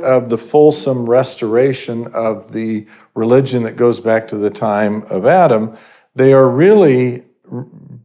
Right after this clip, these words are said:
behaving like the Jews who rejected the Messiah, or the Gentiles who rejected the fullness of the restoration. What they're saying is, "We will go thus far, but no further,"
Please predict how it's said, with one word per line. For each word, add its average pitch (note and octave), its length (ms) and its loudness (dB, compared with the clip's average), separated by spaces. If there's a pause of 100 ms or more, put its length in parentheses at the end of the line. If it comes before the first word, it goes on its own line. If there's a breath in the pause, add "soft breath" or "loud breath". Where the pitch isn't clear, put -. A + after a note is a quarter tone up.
(180)
behaving C3 540 2
like A#2 240 0
the A2+ 80 -4
Jews D#3 520 4
who B2+ 80 0
rejected A2+ 540 -2
the F#2 80 -10
Messiah, A#2+ 760 2 (380 loud breath)
or A2+ 160 0
the G#2+ 120 -2
Gentiles A#2+ 840 2
who B2 80 0
rejected A2+ 540 -2
the G2+ 80 -6
fullness B2 500 0
of G#2+ 80 -6
the G#2+ 100 -4
restoration. A2+ 1040 0 (380 soft breath)
What C3+ 240 2
they're E3+ 140 -2
saying F3 500 2
is, A#2 480 2 (320 soft breath)
"We D#3+ 300 4
will E3+ 300 4
go C#3+ 280 4
thus C3 320 2
far, A#2 340 2
but A2 240 -2
no G#2+ 200 -2
further," G#2 720 0